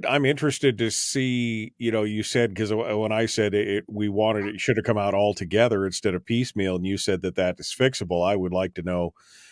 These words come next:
exactly how. Uh, I think it was Tom McKay that said something about Ledge Legal, uh, had already, I don't know, ruled on the single subject rule or something like that. But, I mean,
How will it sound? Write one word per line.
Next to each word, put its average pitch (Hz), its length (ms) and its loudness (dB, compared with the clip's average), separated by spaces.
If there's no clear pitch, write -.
exactly 95 600 2
how. 95 680 2
Uh, 92 460 4
I 98 80 0
think 98 160 -2
it 98 60 -2
was 90 200 -4
Tom 98 240 -2
McKay 110 340 2
that 92 140 -2
said 101 180 0
something 92 280 -2
about 90 320 0
Ledge 98 300 -2
Legal, 95 500 0
uh, 92 300 2
had 101 180 4
already, 95 500 2
I 101 160 2
don't 95 100 -2
know, 82 180 -4
ruled 113 540 4
on 107 240 0
the 101 440 0
single 107 600 2
subject 104 540 0
rule 107 340 4
or 101 120 2
something 101 340 0
like 104 180 0
that. 104 180 2
But, 107 140 4
I 110 40 6
mean, 110 280 2